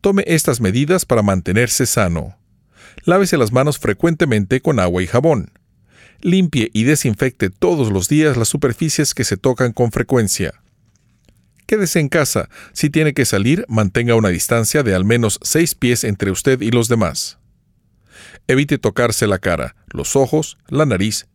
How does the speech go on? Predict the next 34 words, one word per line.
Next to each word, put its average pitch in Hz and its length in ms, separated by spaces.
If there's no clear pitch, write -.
y 131 140
la 120 120
boca 131 320
con 110 160
las 87 160
manos 107 460
sin 107 260
lavar. 87 460
Si - 160
tiene 185 200
una 156 160
fiebre 147 340
de 95 100
cien 135 300
punto 117 260
cuatro 107 380
grados 104 360
Fahrenheit 98 580
o 87 100
más, 143 380
llame 139 260
a 92 60
su - 120
médico. 80 540
Utilice 123 580
el 117 120
autoverificador 98 920
del 107 160
coronavirus 101 600
de 104 80
los 92 140
C 101 120
D 90 120
C 143 240